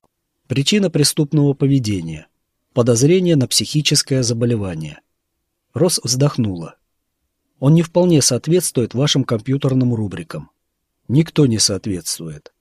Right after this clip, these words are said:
ответил Андерс. «Мы можем только надеяться на то, что описание достаточно точное, чтобы кто-нибудь смог его опознать. Мы также разослали его фотографию. Несколько сотен снимков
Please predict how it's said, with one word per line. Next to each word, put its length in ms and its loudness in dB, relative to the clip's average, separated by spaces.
ответил 500 -2
Андерс. 500 -8
«Мы 140 4
можем 300 2
только 300 2
надеяться 580 2
на 140 -2
то, 300 0
что 240 -2
описание 500 2
достаточно 640 -2
точное, 560 -4
чтобы 300 0
кто-нибудь 460 2
смог 300 0
его 240 -2
опознать. 640 -6
Мы 140 0
также 320 4
разослали 520 2
его 200 2
фотографию. 760 -6
Несколько 480 2
сотен 360 2
снимков 600 0